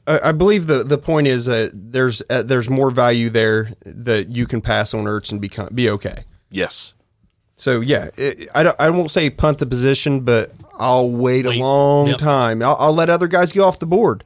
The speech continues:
Speaker 2: Yeah.
Speaker 1: before I go after a tight end.
Speaker 2: I think Hawkinson's gonna buck that whole rookie tight end trend. I mean, I think he's gonna be
Speaker 3: Evan
Speaker 2: fine.
Speaker 3: Ingram did. I, I think, I think anymore you're seeing breakouts happen sooner.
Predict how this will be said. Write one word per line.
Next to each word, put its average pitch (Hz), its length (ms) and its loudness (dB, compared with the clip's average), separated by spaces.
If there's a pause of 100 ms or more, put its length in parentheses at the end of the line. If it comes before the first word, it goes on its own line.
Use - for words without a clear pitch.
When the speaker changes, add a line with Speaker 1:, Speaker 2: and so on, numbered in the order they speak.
Speaker 2:
Yeah. 95 200 -12 (160)
Speaker 1:
before 135 360 0
I 131 80 2
go 131 180 0
after 123 280 0
a 117 40 0
tight 117 260 2
end. 85 200 -8 (200)
Speaker 2:
I - 80 -6
think 240 140 -2
Hawkinson's 107 580 -2
gonna 95 180 -2
buck 92 300 -2
that 90 160 -2
whole 90 180 -2
rookie 87 320 -6
tight 87 300 -4
end 85 200 -4
trend. 76 440 -6 (180)
I 92 60 -8
mean, 95 120 0
I 101 60 0
think 127 140 -2
he's 113 140 -4
gonna 95 160 -4
be - 80 -2
Speaker 3:
Evan 214 180 0
Speaker 2:
fine. - 160 0
Speaker 3:
Ingram 139 280 0
did. 101 420 -8
I, 185 240 0
I - 40 2
think, 226 340 -4 (400)
I 165 60 -6
think 220 180 -2
anymore 175 360 2
you're 139 140 2
seeing 160 340 0
breakouts 131 480 -2
happen 113 340 -6
sooner. 98 420 -6